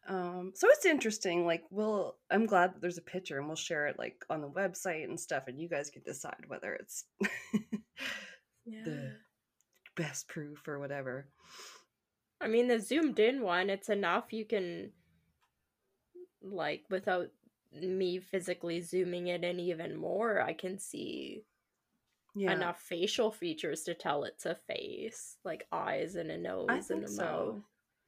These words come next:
Speaker 1: Yeah.
Speaker 2: Like
Speaker 1: And if there wasn't anyone in, in the picture when he took it, like you said, then probably a ghost.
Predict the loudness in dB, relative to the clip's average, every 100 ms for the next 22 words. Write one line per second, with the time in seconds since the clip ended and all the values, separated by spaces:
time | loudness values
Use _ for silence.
0 | -6 2 4 4 2 -2 -10 -8 -8 -8
1 | 0 4 4 4 2 2 2 2 2 2
2 | 0 -4 -6 -6 -6 -6 -6 -6 -8 -12
3 | -8 -6 -6 -4 -6 -6 -8 -10 -14 -6
4 | -4 -2 -4 -6 -6 -6 -10 -16 _ _
5 | -20 _ _ _ _ _ _ _ _ _
6 | _ _ -20 -20 -14 -12 -10 -10 -10 -8
7 | -8 -8 -12 -12